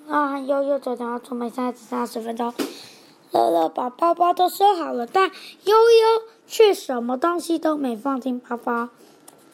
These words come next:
等一下啦，妈妈要带什么？小朋友，你觉得乐乐及悠悠现在分别是什么感觉？妈妈，车子来了耶！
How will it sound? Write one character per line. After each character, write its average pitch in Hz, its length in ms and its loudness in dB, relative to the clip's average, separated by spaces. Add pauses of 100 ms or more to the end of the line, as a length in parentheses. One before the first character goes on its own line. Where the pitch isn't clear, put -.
(500)
等 349 140 2
一 403 100 -4
下 - 140 2
啦， 494 480 4 (260)
妈 415 140 4
妈 427 80 0
要 508 400 2
带 523 260 2
什 480 140 0
么？ 415 680 4 (800)
小 262 240 -2
朋 302 300 2
友， 311 260 4 (340)
你 254 120 -4
觉 285 240 0
得 294 140 4
乐 359 260 2
乐 339 340 -2 (100)
及 269 260 -4
悠 349 200 4
悠 359 220 0
现 359 280 -4
在 339 220 4 (360)
分 339 400 0
别 285 200 2
是 330 180 -6
什 277 140 -4
么 247 140 -8
感 220 200 -10
觉？ 208 320 -12 (2250)
妈 294 140 -2
妈， 359 540 2 (300)
车 - 120 2 (160)
子 392 140 0
来 349 260 2
了 370 240 2
耶！ 359 360 2